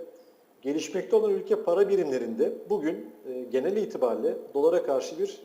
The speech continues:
e, zayıflama eğilimi hakim ve bunda da, e, Türk lirası biraz daha ön planda açıkçası kaldı.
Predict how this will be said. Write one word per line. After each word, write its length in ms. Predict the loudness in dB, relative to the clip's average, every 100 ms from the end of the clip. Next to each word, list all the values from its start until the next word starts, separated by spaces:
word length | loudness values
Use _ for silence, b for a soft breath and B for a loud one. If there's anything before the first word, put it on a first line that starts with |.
| -10
e, 140 | -8
zayıflama 600 | 0 2 2 0 0 -2 -6 -4
eğilimi 280 | -2 0 -2
hakim 340 | -4 -8 -6
ve 120 | -4 -2
bunda 260 | -2 2
da, 160 | 2 2 -4 B B -20 -18
e, 60 | -6
Türk 240 | -6 -6
lirası 220 | -8 -2
biraz 220 | 2 2
daha 100 | 2
ön 60 | -2
planda 400 | -4 -6 -2 0
açıkçası 520 | 0 -4 -12 -16 -2
kaldı. 320 | 2 4 2